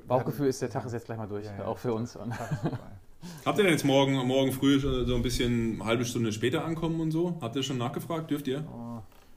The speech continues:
Speaker 3: Ne,
Speaker 1: Ähm,
Speaker 3: genau.
Speaker 1: ähm, f-, ja, vielleicht machen wir das. Ja.
Speaker 2: Ja.
Speaker 1: <laughs>
Speaker 2: Ja, das stimmt.
Speaker 1: Nee, das, das, äh, ja, das, das, das machen wir. Das werden wir uns rausnehmen. Ja.
Speaker 2: Ja.
Speaker 3: Mutig,
Speaker 2: Man darf auch
Speaker 3: mutig,
Speaker 2: immer nicht
Speaker 3: mutig.
Speaker 2: vergessen, und das,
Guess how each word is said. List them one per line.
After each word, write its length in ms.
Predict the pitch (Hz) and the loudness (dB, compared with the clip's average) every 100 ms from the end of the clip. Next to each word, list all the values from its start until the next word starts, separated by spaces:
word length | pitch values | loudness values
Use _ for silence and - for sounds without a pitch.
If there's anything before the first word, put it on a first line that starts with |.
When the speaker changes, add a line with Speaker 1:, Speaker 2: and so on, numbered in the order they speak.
| - - - | -20 -20 -14
Speaker 3:
Ne, 280 | 117 117 117 | -8 -6 -4
Speaker 1:
Ähm, 60 | 120 | 0
Speaker 3:
genau. 360 | 131 120 110 110 127 | 2 2 0 -6 -4
Speaker 1:
ähm, 480 | 117 113 110 107 104 - - | -2 -2 -2 -4 -8 -12 -6
f-, 140 | 131 | 0
ja, 160 | 120 131 | 4 4
vielleicht 220 | 131 117 | 2 0
machen 140 | 104 98 | -2 -6
wir 40 | |
das. 180 | 98 - - | -10 -12 -14
Ja. 60 | |
Speaker 2:
Ja. 160 | 98 101 | -8 -4
Speaker 1:
<laughs> 1040 | 151 - 190 208 - 151 131 170 156 151 - 139 - - - - - - | 0 4 6 6 2 2 2 0 2 0 -2 -2 -2 -2 -10 -14 -16 -12
Speaker 2:
Ja, 140 | 139 196 | -6 -4
das 260 | 180 104 | -6 -8
stimmt. 240 | 95 - 98 - - | -12 -12 -14 -14 -4
Speaker 1:
Nee, 220 | 117 135 | 8 8
das, 240 | 123 - - | 8 2 -2
das, 280 | 120 - 113 | -4 -2 0
äh, 240 | 110 110 | 4 6
ja, 240 | 113 123 | 10 10
das, 200 | 120 120 | 10 4
das, 160 | 127 120 | -4 -4
das 120 | 127 | -2
machen 200 | 131 107 | -2 -2
wir. 80 | 98 | -4
Das 160 | 120 113 | 0 2
werden 140 | 123 | 4
wir 60 | 127 | 2
uns 120 | 120 | 6
rausnehmen. 380 | 120 113 101 90 - | 4 4 -4 -8 -10
Ja. 140 | 104 - - - - - | -10 -12 -20 -20 -20 -18
Speaker 2:
Ja. 160 | 107 98 - | -16 -16 -4
Speaker 3:
Mutig, 260 | 113 117 107 | 0 2 2
Speaker 2:
Man 80 | 98 | 4
darf 200 | 147 180 | 4 6
auch 60 | |
Speaker 3:
mutig, 180 | - 120 | 2 2
Speaker 2:
immer 100 | - | 0
nicht 140 | 160 - | 2 2
Speaker 3:
mutig. 120 | 131 | 4
Speaker 2:
vergessen, 380 | 147 143 127 135 - | 2 0 -8 -10 -8
und 180 | 131 135 | 0 0
das, 220 | 135 | 0